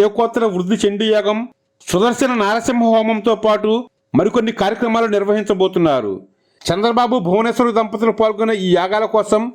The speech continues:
ఉండవల్లి నివాసంలో భారీ ఏర్పాట్లు చేశారు. యాగాలు, పూజల నేపథ్యంలో చంద్రబాబు ఈ మూడు రోజుల పాటు తన అపాయింట్మెంట్లను రద్దు చేసుకున్నట్లు తెలుస్తోంది.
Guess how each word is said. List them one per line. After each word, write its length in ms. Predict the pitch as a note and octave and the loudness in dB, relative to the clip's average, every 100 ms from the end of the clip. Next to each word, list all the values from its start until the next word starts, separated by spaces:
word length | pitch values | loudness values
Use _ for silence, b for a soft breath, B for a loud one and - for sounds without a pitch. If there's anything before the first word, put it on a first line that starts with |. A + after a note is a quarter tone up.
| _ _ - | _ _ -4
ఉండవల్లి 440 | C3 A3 B3 B3+ | 0 0 2 0
నివాసంలో 520 | A3+ A#3 A#3 A3+ A#3+ A3 | 2 0 0 0 0 0
భారీ 360 | D#3 F#3 A#3 | 0 0 2
ఏర్పాట్లు 480 | G#3 G3+ G#3+ A3 G#3+ G3+ | 2 2 0 -2 0 2
చేశారు. 460 | G3 G3 D3 A2 F#2+ - _ _ _ _ G#2+ | 2 2 0 -2 -6 -12 _ _ _ _ -2
యాగాలు, 480 | D3 A3 A#3+ B3+ | 0 0 0 0
పూజల 400 | B3+ G3+ A#3 A#3+ | 0 0 0 2
నేపథ్యంలో 580 | A3 G#3+ A3+ G3+ A3+ A3+ | 0 -2 -2 -2 0 0
చంద్రబాబు 580 | A3 G3 G#3 A3 A#3 G#3+ | 0 -2 -2 -2 -2 -2
ఈ 160 | G3 G3 | 0 2
మూడు 260 | F3 G3+ | 4 4
రోజుల 260 | A3+ G#3+ A3+ | 2 0 0
పాటు 340 | G#3+ G#3 G#3 A3 B3 _ - | 2 0 2 0 -2 _ -2
తన 100 | G#3+ | 0
అపాయింట్మెంట్లను 720 | G3+ G#3+ A#3 B3 A#3 A#3 A#3+ A3+ | 0 -2 -2 -2 -2 -2 0 2
రద్దు 160 | F#3 F#3+ A#3 | 0 0 -2
చేసుకున్నట్లు 400 | A3+ A3+ A3 - | 0 0 0 -2
తెలుస్తోంది. 600 | G#3+ F#3+ G3 E3+ C3 | -2 0 0 0 0